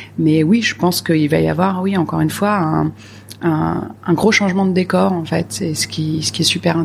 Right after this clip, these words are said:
ce qui est super intéressant. Donc, euh, à suivre, puisque là, on, on rouvre, on rouvre juste, euh, finalement. Euh,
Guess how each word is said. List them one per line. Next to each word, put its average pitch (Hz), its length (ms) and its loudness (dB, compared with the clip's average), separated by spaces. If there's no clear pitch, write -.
ce - 80 -8
qui - 100 -8
est 156 40 -2
super 170 300 0
intéressant. 175 440 0
Donc, 160 180 -8
euh, 160 200 -2
à 165 100 2
suivre, 226 360 0
puisque - 220 -4
là, 170 180 4
on, 170 260 2
on 165 100 -2
rouvre, 170 480 0
on 175 100 4
rouvre 180 340 4
juste, 208 400 4
euh, 165 480 -2
finalement. 185 760 2
Euh, 170 100 2